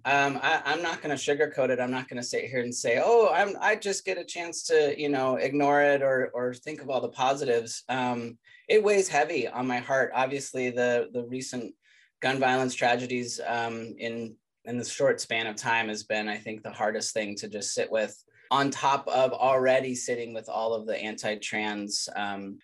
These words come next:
athlete and, uh, and, and gender affirming care issues that are going on around the country. And if you're listening to this and, and, you know, you're,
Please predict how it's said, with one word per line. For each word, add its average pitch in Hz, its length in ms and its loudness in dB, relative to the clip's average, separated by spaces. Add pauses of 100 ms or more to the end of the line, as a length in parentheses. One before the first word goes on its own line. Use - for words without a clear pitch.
(140)
athlete 110 580 0
and, 101 460 -2
uh, 95 480 -2
and, 101 340 -6
and 101 240 -10 (260)
gender 117 280 0
affirming 110 340 -4
care 110 320 0
issues 104 420 -6
that 107 100 -8
are 104 60 -6
going 107 260 -4
on 104 140 -6
around 104 200 -6
the 101 80 -12
country. 101 640 -8 (640)
And 160 120 2
if 165 160 0
you're 220 160 8
listening 202 400 2
to 185 100 -4
this 170 260 4
and, 143 140 2
and, 139 500 -2
you 143 120 0
know, 131 160 2
you're, 127 380 0